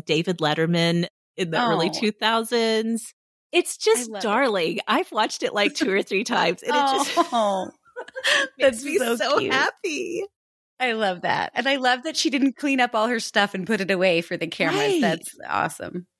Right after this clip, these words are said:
Speaker 1: Yes, exactly. I mean, I will say the toys in the video, they're, like, neatly on a shelf, but you can tell
Speaker 2: Right,
Speaker 1: it's
Speaker 2: but
Speaker 1: absolutely the amount of toys that when the cameras aren't there, there's toys everywhere <laughs>
Speaker 2: Mm-hmm.
Speaker 1: for sure.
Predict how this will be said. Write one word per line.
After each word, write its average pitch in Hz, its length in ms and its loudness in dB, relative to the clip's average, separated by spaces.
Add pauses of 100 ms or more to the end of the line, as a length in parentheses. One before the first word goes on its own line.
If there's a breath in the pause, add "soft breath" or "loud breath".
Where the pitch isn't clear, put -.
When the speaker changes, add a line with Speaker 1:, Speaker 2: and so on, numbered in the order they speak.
(140)
Speaker 1:
Yes, 277 480 0
exactly. 220 680 -2
I 262 80 0
mean, 320 320 2
I 349 80 -2
will 415 140 2
say 247 200 -2
the 233 100 -2
toys 277 400 -2
in 269 140 0
the 240 80 4
video, 202 340 0 (320)
they're, 415 140 2
like, 339 180 0
neatly 214 340 0
on 165 120 0
a - 20 -2
shelf, 165 340 0
but 202 160 -2
you 302 120 2
can 370 160 0
tell 220 180 -4
Speaker 2:
Right, 170 200 2
Speaker 1:
it's - 140 -6
Speaker 2:
but 214 100 2
Speaker 1:
absolutely 240 480 0
the 202 100 2
amount 190 280 0
of 196 100 -4
toys 175 360 0
that 180 100 0
when 175 120 2
the 160 80 0
cameras 170 320 0
aren't 170 180 0
there, 156 260 0
there's 208 200 4
toys - 320 -2
everywhere - 500 -4
<laughs> - 80 -8
Speaker 2:
Mm-hmm. 202 260 0
Speaker 1:
for 190 120 2
sure. 185 340 0